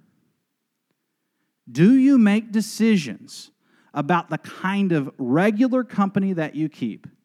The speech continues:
in light of the truthfulness of this verse? Now, some, some of you that are thinking people would say, "Well, now, Pastor, how am I ever supposed to witness to anybody if I only hang out with Christians?" Ah,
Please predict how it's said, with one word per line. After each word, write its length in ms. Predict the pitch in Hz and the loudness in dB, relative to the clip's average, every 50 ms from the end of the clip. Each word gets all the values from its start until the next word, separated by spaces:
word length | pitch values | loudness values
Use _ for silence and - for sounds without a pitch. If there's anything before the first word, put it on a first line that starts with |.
| _ _ _ _ _ _ _ _ _ _ _ | _ _ _ _ _ _ _ _ _ _ _
in 200 | - 120 139 139 | 0 2 2 2
light 300 | 135 147 147 123 110 107 - | 2 2 2 0 -2 -4 -8
of 140 | - 113 104 | -10 -10 -8
the 60 | 113 | -8
truthfulness 840 | - - - 180 170 - - - 101 92 87 90 - - - - - _ _ _ _ _ - | -8 -4 0 0 0 0 -2 -8 -12 -12 -12 -12 -14 -16 -16 -18 -20 _ _ _ _ _ -16
of 100 | 113 104 | -12 -10
this 160 | 107 113 - | -10 -10 -10
verse? 400 | - - 90 82 82 - - - _ _ _ _ _ _ _ _ _ _ _ _ _ _ _ _ _ _ _ _ _ _ _ _ _ _ _ _ _ _ _ _ _ _ _ _ _ - | -10 -14 -14 -14 -16 -18 -20 -20 _ _ _ _ _ _ _ _ _ _ _ _ _ _ _ _ _ _ _ _ _ _ _ _ _ _ _ _ _ _ _ _ _ _ _ _ _ -14
Now, 80 | - | -12
some, 300 | 98 - 139 139 143 117 - | -6 -4 -2 -2 -2 -4 -4
some 160 | - 147 143 | -4 -2 -2
of 80 | 135 113 | 0 0
you 120 | 117 117 | -2 -2
that 120 | 107 104 | -2 -4
are 80 | 101 104 | -6 -8
thinking 440 | - - - 170 160 - 110 104 95 | -8 -6 -6 -6 -6 -8 -10 -12 -12
people 280 | - 104 98 - 123 | -12 -14 -12 -12 -12
would 180 | 120 110 110 104 | -10 -10 -12 -10
say, 260 | - 123 110 104 98 - _ _ _ _ _ _ _ _ | -10 -10 -10 -10 -12 -14 _ _ _ _ _ _ _ _
"Well, 160 | - 123 123 120 | -6 -4 -4 -2
now, 160 | 123 123 113 | -2 -4 -4
Pastor, 440 | - 156 170 208 220 214 - 220 214 | -2 -2 -2 -2 -4 -4 -4 -4 -2
how 260 | 180 185 214 233 240 | 0 0 0 0 0
am 100 | 226 208 | 0 0
I 180 | 196 185 180 | 0 -2 -2
ever 200 | 180 214 214 220 | -2 -2 -2 -4
supposed 440 | 196 - 202 180 - 214 202 180 - | -4 -6 -8 -6 -4 -4 -4 -4 -4
to 60 | - | -4
witness 320 | 170 190 247 214 - 175 - | -4 -4 -4 -6 -6 -10 -8
to 80 | - 180 | -6 -4
anybody 380 | 175 180 180 165 180 190 208 | -4 -2 -2 -2 0 0 0
if 100 | 196 190 | 0 0
I 60 | - 185 | -2 -2
only 220 | 208 226 220 202 | -2 -2 0 0
hang 180 | 190 208 208 202 | 0 0 0 0
out 120 | 208 202 | -2 -2
with 120 | 190 185 | -4 -2
Christians?" 560 | - 220 196 - - - - - - - - _ _ _ _ _ _ _ _ _ _ _ _ _ _ _ _ _ _ _ _ _ _ _ _ _ _ _ _ _ _ | 2 2 2 2 0 -6 -12 -12 -14 -20 -20 _ _ _ _ _ _ _ _ _ _ _ _ _ _ _ _ _ _ _ _ _ _ _ _ _ _ _ _ _ _
Ah, 360 | - 113 120 117 107 92 90 | -10 -8 -6 -6 -6 -8 -12